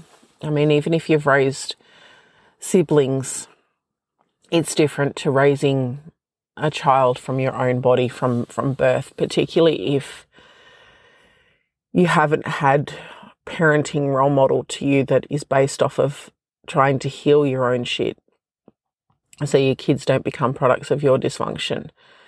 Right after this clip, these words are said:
And we may fail at that. We may show up and do the best we can, and in our children's eyes, we may fail at that.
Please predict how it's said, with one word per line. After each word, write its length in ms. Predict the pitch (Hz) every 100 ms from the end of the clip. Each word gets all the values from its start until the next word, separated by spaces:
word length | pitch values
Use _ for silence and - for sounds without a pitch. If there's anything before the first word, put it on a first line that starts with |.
| _ _ _ _ _ _ _ -
And 140 | 156
we 80 | 170
may 240 | 175 180 196
fail 420 | - 180 202 139
at 140 | -
that. 260 | 127 104 - - 147 - _ _ _ _
We 120 | - 151
may 240 | 143 143
show 300 | - 131 139
up 200 | 139 -
and 120 | 147
do 100 | 143
the 100 | 143
best 300 | 135 139 -
we 80 | 135
can, 320 | - 139 139
and 340 | 139 135 135 - _ _ _ _ _ _ _ _ -
in 100 | 151
our 140 | 151
children's 500 | - 165 147 156 143
eyes, 300 | 139 139 -
we 80 | 143
may 180 | 135 139
fail 580 | - 135 151 131 147 - _ _
at 240 | 160 156 -
that. 220 | 139 -